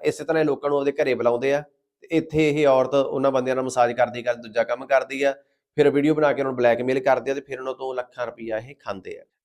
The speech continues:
ਇਸ ਤਰ੍ਹਾਂ ਉਹਨਾਂ ਦੇ ਦਸ ਪੰਦਰਾਂ ਮੁਕੱਦਮੇ ਪਹਿਲਾਂ ਵੀ ਉਹਨਾਂ ਦੇ ਉੱਪਰ ਦਰਜ ਹੈਗੇ ਸੀਗੇ। ਤੇ ਮੁੜ ਕੇ ਉਹ ਬਜ਼ੁਰਗ ਮਾਰੇ ਮੱਥੇ ਨੂੰ ਹੱਥ ਵੀ "ਹਾਏ ਓ ਰੱਬਾ, ਦੋ ਮਿੰਟ ਦੇ ਸਵਾਦ ਪਿੱਛੇ ਪੰਜ ਲੱਖ ਰੁਪਈਆ ਝਾੜ ਲਿਆ।" ਤੇ ਮੁੜ ਕੇ ਇਹ ਖਬਰ ਸੋਸ਼ਲ ਮੀਡੀਆ ਤੇ ਵੀ ਹਾਈਲਾਈਟ ਹੋਈ ਹੈ।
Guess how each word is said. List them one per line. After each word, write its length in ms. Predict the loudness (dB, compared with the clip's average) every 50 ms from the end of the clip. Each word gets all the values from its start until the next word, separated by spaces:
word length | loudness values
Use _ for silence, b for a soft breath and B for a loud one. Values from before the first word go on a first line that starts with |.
| 4 4
ਇਸ 80 | 4 4
ਤਰ੍ਹਾਂ 180 | 2 2 2
ਉਹਨਾਂ 120 | 4 4 2
ਦੇ 60 | 4
ਦਸ 220 | 4 4 4 4 2
ਪੰਦਰਾਂ 280 | -2 0 2 2 2
ਮੁਕੱਦਮੇ 340 | 2 2 0 -2 -2 -2 -2
ਪਹਿਲਾਂ 260 | -2 -2 -2 -2 -2
ਵੀ 100 | -2 -2
ਉਹਨਾਂ 140 | -4 -4 -4
ਦੇ 80 | -4 -4
ਉੱਪਰ 260 | -4 -4 -6 -8 -8 -10 _ _ _ _ -4
ਦਰਜ 380 | 2 4 4 4 4 2 -2
ਹੈਗੇ 320 | -6 -4 -6 -4 -4 -6 -8
ਸੀਗੇ। 340 | -8 -10 -14 -14 -14 -16 -18 _ _ _
ਤੇ 80 | 2 4
ਮੁੜ 200 | 4 4 4 2
ਕੇ 180 | 2 4 2
ਉਹ 80 | 2 4
ਬਜ਼ੁਰਗ 380 | 4 4 4 4 2 2 2
ਮਾਰੇ 360 | 2 2 4 4 4 4 4 2
ਮੱਥੇ 280 | 0 -2 -2 -2 -4
ਨੂੰ 120 | -2 -2 -2
ਹੱਥ 140 | -4 -6 -10
ਵੀ 120 | -10 -6
"ਹਾਏ 160 | -2 0 2
ਓ 60 | 2 0
ਰੱਬਾ, 420 | 0 0 -2 -2 -2 -4 -8 _ _ -2
ਦੋ 200 | 0 2 2 2
ਮਿੰਟ 140 | 0 -2
ਦੇ 100 | -2 -4
ਸਵਾਦ 280 | -4 0 2 2 2 2
ਪਿੱਛੇ 240 | 0 -6 -10 -8 -6
ਪੰਜ 200 | -6 -4 -2 -2
ਲੱਖ 220 | -4 -4 -4 -6
ਰੁਪਈਆ 220 | -8 -6 -6 -6 -4
ਝਾੜ 260 | -2 -2 -2 -2 -4
ਲਿਆ।" 160 | -10 -14 -16 -18 _ _ _
ਤੇ 80 | 4 6
ਮੁੜ 160 | 8 8 6
ਕੇ 200 | 6 6 4 4 4 4
ਇਹ 220 | 2 2 2 2 4
ਖਬਰ 440 | 4 4 4 4 2 2 -2 -6 -12 _ _ _ _ _ _ _ _ -4
ਸੋਸ਼ਲ 280 | 0 0 0 2 2 0
ਮੀਡੀਆ 240 | 2 2 2 2
ਤੇ 100 | 2 2
ਵੀ 80 | 0 0
ਹਾਈਲਾਈਟ 320 | 0 0 0 0 -2 -4
ਹੋਈ 280 | -6 -8 -8 -8 -10 -12
ਹੈ। 60 | -14